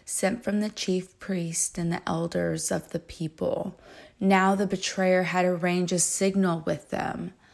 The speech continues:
"The one I kiss is the man.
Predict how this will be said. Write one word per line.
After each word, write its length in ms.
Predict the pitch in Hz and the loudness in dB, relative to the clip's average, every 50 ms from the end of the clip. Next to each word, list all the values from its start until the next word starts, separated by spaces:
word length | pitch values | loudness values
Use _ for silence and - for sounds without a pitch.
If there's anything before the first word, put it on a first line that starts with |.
| - - - - _ _ _ | -20 -20 -20 -20 _ _ _
"The 140 | - 208 185 | -4 -4 -2
one 300 | 170 170 180 185 190 190 | 0 0 2 2 4 4
I 120 | 190 185 180 | 4 2 0
kiss 720 | 185 - 180 185 180 180 180 170 - - - - - - - - _ _ _ _ _ - | -2 -2 0 0 2 2 2 0 -2 -2 -4 -4 -6 -10 -12 -20 _ _ _ _ _ 0
is 280 | 180 180 170 165 160 | 2 2 2 0 -2
the 120 | - 175 170 | -4 -2 -2
man. 440 | 165 165 160 160 160 160 165 - | 0 -2 -2 -2 -2 -4 -4 -6